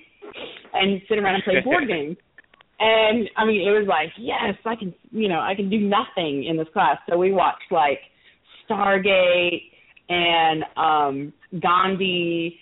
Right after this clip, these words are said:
Speaker 1: and all this really, really cool stuff, and we were watching that,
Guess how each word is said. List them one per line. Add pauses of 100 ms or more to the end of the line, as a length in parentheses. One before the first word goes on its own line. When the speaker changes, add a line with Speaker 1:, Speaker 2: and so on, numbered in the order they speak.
(140)
Speaker 1:
and
all
this (140)
really,
really
cool
stuff, (120)
and
we
were
watching
that,